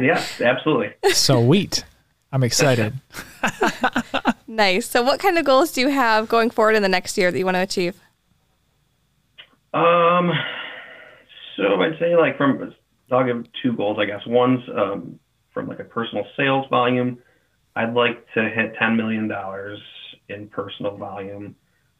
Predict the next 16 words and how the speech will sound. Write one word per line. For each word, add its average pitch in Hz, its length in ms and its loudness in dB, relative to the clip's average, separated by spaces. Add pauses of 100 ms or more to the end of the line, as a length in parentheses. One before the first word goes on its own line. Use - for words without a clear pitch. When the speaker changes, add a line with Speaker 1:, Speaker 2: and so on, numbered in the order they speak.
(100)
Speaker 1:
um, 107 440 -10
as 120 140 0 (140)
kind 123 120 0
of, 110 80 0
like, 110 120 0
a 113 40 -4
less, 107 320 -6 (640)
I - 60 -12
don't - 220 -14
know, - 260 -16 (100)
less 98 200 -12
tangible, 110 360 -2
but 107 160 -2
as, 117 80 -2
like, 104 100 -4
a 101 60 -6